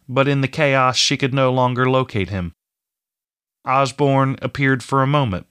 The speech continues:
but was then lost in a flurry of sailors. Men struggled to repair damage at the helm.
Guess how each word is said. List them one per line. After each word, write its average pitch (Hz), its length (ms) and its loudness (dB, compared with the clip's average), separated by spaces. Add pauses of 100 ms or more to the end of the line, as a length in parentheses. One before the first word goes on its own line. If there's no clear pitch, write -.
but 120 160 -2
was 117 180 -2
then 131 220 0
lost 120 480 -2
in 98 100 -2
a 95 40 -6
flurry 98 500 0
of 85 80 -6
sailors. 98 640 -2 (720)
Men 160 300 2
struggled 120 560 -2
to 98 80 -4
repair 117 420 0
damage 107 560 -2
at 90 140 -8
the 95 80 -6
helm. 104 380 0